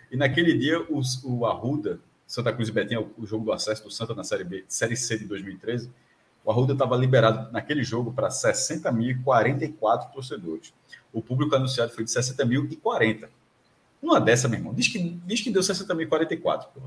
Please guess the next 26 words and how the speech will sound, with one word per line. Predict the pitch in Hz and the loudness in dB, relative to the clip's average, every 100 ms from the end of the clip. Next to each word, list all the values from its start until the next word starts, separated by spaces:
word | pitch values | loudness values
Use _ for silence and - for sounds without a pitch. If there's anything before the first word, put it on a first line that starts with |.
| - | 2
Que, | |
ó, | 202 117 | 6 6
fechou | - 139 147 | 6 2 2
o | |
portão | 135 113 139 | 4 4 4
e | |
tal. | 127 110 | 4 4
Dizer | 135 170 | 4 2
que | - | 2
faltou | 160 127 127 | 0 0 0
quatro, | - 226 - _ | 0 -2 -4 _
que | |
faltaram | - 123 123 | -6 -2 0
quatro | 107 202 - | 2 0 2
pessoas, | 110 - 123 107 | -2 -2 -2 -2
assim, | 98 120 | -2 -2
é, | 117 - | -2 0
é | 160 | 2
a | |
mesma | 202 262 | 4 4
coisa | 170 170 | 6 6
de | 151 | 6
jogo. | 107 104 | 2 2
Tinha | 160 | 2
vinte | 139 190 170 | 4 2 0
mil. | 131 113 | 2 2